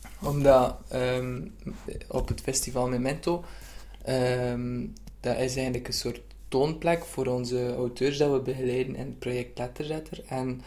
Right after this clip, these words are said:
ehm, we willen daar eigenlijk resoluut de kaart trekken van jonge, ehm, mensen die wel al iets bereikt hebben.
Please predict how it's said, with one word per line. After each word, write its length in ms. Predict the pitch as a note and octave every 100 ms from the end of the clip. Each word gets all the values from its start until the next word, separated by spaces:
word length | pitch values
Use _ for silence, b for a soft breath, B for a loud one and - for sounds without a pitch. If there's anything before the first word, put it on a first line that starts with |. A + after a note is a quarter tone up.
| B B B B -
ehm, 520 | B2 B2+ B2 B2 B2 B2 B B B B - -
we 220 | - C3
willen 300 | B2+ C3 C3+
daar 220 | C3 C3+ D3
eigenlijk 340 | D3+ D3 -
resoluut 400 | C3 C3+ C#3 C#3
de 80 | B2
kaart 300 | - C3 -
trekken 240 | D3 C3
van 160 | B2+ A#2+
jonge, 520 | B2+ C3 C3+ C3+ C3 -
ehm, 560 | B2 A#2+ A#2+ B2 A#2+
mensen 380 | B2 C3 C#3 D3+
die 120 | C3+
wel 160 | B2+ C3
al 140 | B2+
iets 180 | B2+ B2+
bereikt 420 | - C3 - -
hebben. 300 | - B2+ B2+